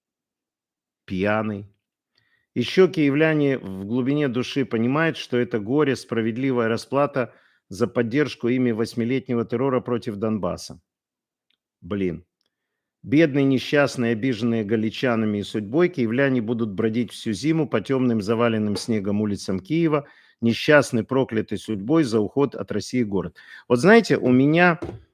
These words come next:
э, есть ощущение, что это стеб.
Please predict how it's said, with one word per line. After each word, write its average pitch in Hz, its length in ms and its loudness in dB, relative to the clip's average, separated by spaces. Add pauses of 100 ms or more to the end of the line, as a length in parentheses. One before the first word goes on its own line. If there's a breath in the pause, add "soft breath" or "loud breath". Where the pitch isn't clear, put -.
(100)
э, 117 540 6
есть 127 480 0
ощущение, 131 1040 2
что 127 460 2
это 156 240 2
стеб. - 440 -4